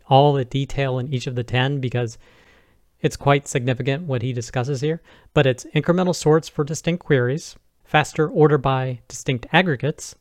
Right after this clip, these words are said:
memoize for union all queries, support write anti-join, parallel hash full and write joins, optimize window function frame clauses,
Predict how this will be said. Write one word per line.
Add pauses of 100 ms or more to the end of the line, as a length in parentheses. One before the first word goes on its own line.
(340)
memoize
for
union
all
queries, (460)
support
write
anti-join, (640)
parallel
hash
full
and
write
joins, (600)
optimize
window
function
frame
clauses,